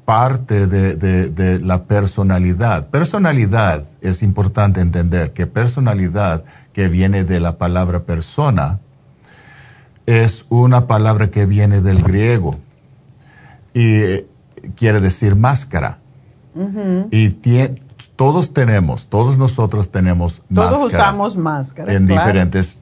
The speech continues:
Speaker 1: lugares, diferentes tiempos.
Speaker 2: Ujú.
Speaker 1: Pero cuando uno está usando una máscara, una personalidad regularmente,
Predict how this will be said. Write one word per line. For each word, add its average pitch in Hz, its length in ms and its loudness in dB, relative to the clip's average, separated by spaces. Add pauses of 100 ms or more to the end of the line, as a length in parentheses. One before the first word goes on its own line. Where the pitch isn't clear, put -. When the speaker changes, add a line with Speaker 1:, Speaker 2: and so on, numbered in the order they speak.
Speaker 1:
lugares, 85 400 0
diferentes 82 540 -4
tiempos. 127 440 -2
Speaker 2:
Ujú. 208 360 -4 (800)
Speaker 1:
Pero 127 520 0
cuando 104 320 2
uno 120 280 2
está 120 360 0
usando 117 580 0
una 110 180 2
máscara, 98 840 0
una 95 220 2
personalidad 95 1000 0
regularmente, 90 1040 -2